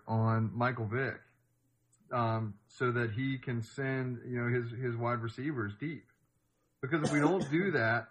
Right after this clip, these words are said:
Speaker 1: it's not gonna help free up the edges, uh, you know, in, in this game. I mean, that, that's what I, you know, I was kinda thinking about watching, I don't know, well, you guys didn't get to see any of the, the Eagles game, I guess, um, and watching Vic.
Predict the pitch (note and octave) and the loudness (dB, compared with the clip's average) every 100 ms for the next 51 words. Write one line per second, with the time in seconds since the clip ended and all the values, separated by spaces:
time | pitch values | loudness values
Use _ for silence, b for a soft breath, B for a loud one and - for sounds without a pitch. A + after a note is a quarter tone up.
0 | - A#2+ A2+ C#3 D3+ D#3+ C3+ B2+ C#3+ C#3 | -8 -8 -4 0 0 0 -2 -2 -2 -4
1 | - C#3 C3 A2+ A2+ C3 A#2+ G#2 F2+ - | -6 -4 -4 -2 -2 -2 -2 -6 -10 -16
2 | - A2+ A2 G#2 G#2 - _ _ _ - | -8 -4 -2 -2 -4 -10 _ _ _ -4
3 | A2+ G#2+ G#2+ G2+ _ A#2+ A2 A#2 A2 G2+ | 0 2 0 -4 _ -6 -4 -2 -2 -4
4 | G#2+ E2+ - - A2+ B2 C#3 B2+ C3 B2 | -6 -10 -12 -6 -2 0 -2 -2 -4 -2
5 | C3+ B2+ A#2+ C3+ A#2+ B2 - E3 C3+ D3+ | -4 -2 -4 -4 -4 -4 -4 -6 -4 -4
6 | C3+ A2+ G#2 B2+ C3+ - A2+ G#2 - A#2 | -2 -2 -2 -4 0 0 0 -6 -8 -4
7 | C#3+ C3+ - A2+ A2 B2+ C3 A#2+ A#2+ G#2 | -2 -4 -6 -6 -4 -2 -2 -2 -4 -6
8 | G#2 - A2+ G#2 G2+ F#2+ F#2+ F2+ _ _ | -8 -6 -4 -2 -4 -4 -6 -8 _ _
9 | _ _ _ _ _ _ G#2+ G2+ A2+ G#2 | _ _ _ _ _ _ -6 -4 -2 -4
10 | F#2 F#2+ E2+ D#2+ D#2 - - _ _ _ | -4 -8 -8 -10 -10 -12 -16 _ _ _
11 | _ _ _ _ _ - E2 E2 D#2 A2 | _ _ _ _ _ -10 -8 -6 -8 -12
12 | _ _ - G#2+ A2 A2 G#2+ G2 G#2 G#2 | _ _ -4 0 2 0 0 -2 -2 -4